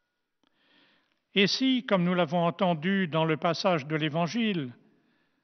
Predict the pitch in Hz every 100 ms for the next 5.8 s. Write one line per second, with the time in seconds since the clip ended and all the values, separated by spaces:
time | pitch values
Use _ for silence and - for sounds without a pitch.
0 | _ - 185 180 202 185 233 240 214 143
1 | 190 190 190 185 185 240 185 156 180 165
2 | 208 139 143 135 196 196 156 - - _
3 | _ _ - 190 190 180 - 214 190 170
4 | 170 160 185 180 - 185 - 190 147 170
5 | 160 160 135 170 147 185 214 170